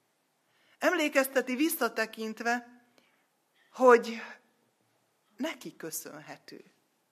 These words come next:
hogy még élnek. Hogy neki köszönhető a tápláltatásuk. Egy száraz, kiszikkadt földön vizet adott. Egy élelmet alig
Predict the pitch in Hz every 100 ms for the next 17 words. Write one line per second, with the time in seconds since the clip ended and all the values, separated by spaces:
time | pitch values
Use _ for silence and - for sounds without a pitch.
0 | - 208 208 220 220 147 139 _ - _
1 | _ _ _ _ _ _ _ _ _ _
2 | _ _ - 262 262 262 294 349 302 -
3 | 285 285 254 233 208 214 214 202 190 190
4 | 190 - 202 - 247 240 196 180 175 170
5 | 160 143 - - _ _ _ _ _ _
6 | _ _ _ _ _ - - 294 294 285
7 | 220 214 - 285 - - - 202 - 247
8 | 247 226 202 202 190 226 202 185 175 165
9 | - _ - _ _ _ _ _ _ _
10 | _ - 254 254 - - _ _ - 294
11 | 320 294 277 262 254 254 - - - _
12 | - 269 320 269 220 -